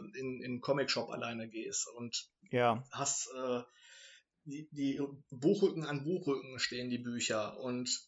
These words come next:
Speaker 1: du, du wirst ja erstmal, du kriegst ja erstmal einen am Appel, wenn du die ganzen Farben siehst, weil das ist ja,
Speaker 2: <laughs>
Speaker 1: das ist ja nichts quasi s-, sortiert. Es ist zwar sortiert, aber, äh,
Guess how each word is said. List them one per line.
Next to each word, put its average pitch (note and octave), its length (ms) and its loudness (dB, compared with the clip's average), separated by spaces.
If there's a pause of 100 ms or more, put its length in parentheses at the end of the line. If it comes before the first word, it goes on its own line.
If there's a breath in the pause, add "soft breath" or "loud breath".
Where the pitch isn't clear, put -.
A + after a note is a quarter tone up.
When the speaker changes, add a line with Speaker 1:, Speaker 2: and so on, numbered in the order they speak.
(100)
Speaker 1:
du, C#3+ 280 -12
du B2+ 220 -4
wirst D3+ 180 6
ja C#3 60 8
erstmal, C3+ 240 4
du B2+ 80 -2
kriegst D#3 220 2
ja C3 80 6
erstmal C3 560 4 (520)
einen C#3 160 2
am B2+ 120 2
Appel, C#3+ 380 4
wenn C#3+ 100 4
du C#3+ 80 2
die C#3 80 2
ganzen C3+ 240 2
Farben C#3+ 300 0
siehst, A2+ 280 -2
weil C3 120 -4
das B2 140 2
ist C3+ 120 6
ja, B2+ 280 4
Speaker 2:
<laughs> D#3+ 120 6
Speaker 1:
das F#3+ 140 12
ist G#3 180 12
ja C#3+ 100 12
nichts - 580 6 (100)
quasi C#3 640 6 (300)
s-, B2+ 300 -4
sortiert. C3+ 560 6
Es D3 160 8
ist E3 180 6
zwar C3+ 200 6
sortiert, A#2+ 640 4
aber, A#2+ 520 8 (1080 loud breath)
äh, C#3 160 2